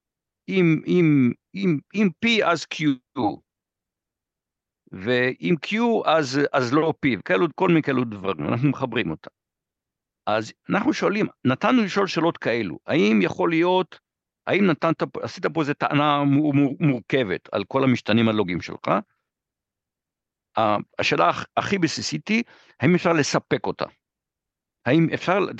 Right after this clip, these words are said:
זה כמו לקחת, יש משוואה, אבל זה מין משוואה שאתה יכול לשים המשתנים רק אומרים אפס או אחד,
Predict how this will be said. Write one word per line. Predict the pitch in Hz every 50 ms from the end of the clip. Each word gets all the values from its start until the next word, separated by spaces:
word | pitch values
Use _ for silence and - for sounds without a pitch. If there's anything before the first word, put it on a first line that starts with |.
| - - 127 127 - -
זה | 123 123
כמו | - - 156 175 180
לקחת, | 156 135 147 147 135 143 -
יש | - 147 170 170 -
משוואה, | 156 147 - - - 143 95 - 92 - - 233 - _ _ _ _ _ _ _ _ _ _ _ _ _ _ _ _ _ _ _ -
אבל | 110 107
זה | 104 117
מין | 147 180 214 208
משוואה | 175 - - 131 123 113 175 185
שאתה | - 143 123 120 120 _ - 113 110 -
יכול | 123 - 160 165
לשים | 143 - - 151 151 139
המשתנים | 123 117 113 - - 135 151 156 143
רק | 123 -
אומרים | 147 131 127 123 -
אפס | 143 - - 131 - 123
או | 101
אחד, | 87 - - - 165